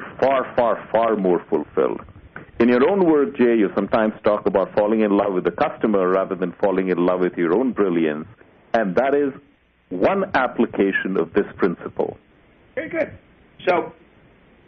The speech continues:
Speaker 2: uh, the most important qualities you would say somebody must possess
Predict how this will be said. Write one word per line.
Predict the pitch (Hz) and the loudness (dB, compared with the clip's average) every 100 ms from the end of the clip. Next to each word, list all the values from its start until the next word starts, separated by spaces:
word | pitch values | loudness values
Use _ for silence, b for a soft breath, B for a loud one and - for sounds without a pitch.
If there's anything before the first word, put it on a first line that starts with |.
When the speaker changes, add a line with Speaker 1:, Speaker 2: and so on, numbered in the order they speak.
| _ - | _ -4
Speaker 2:
uh, | 143 139 143 | 0 0 -2
the | 175 | -2
most | 190 175 | -2 -2
important | 175 - 208 170 | -4 -2 -2 -2
qualities | 139 170 180 160 135 113 | 0 2 2 2 -2 -4
you | 151 175 | -2 0
would | 139 139 | 0 -2
say | 131 127 | -2 -2
somebody | 143 135 131 | -2 -2 -2
must | 135 131 - | -2 -4 -8
possess | 120 - 143 139 | -12 -2 0 0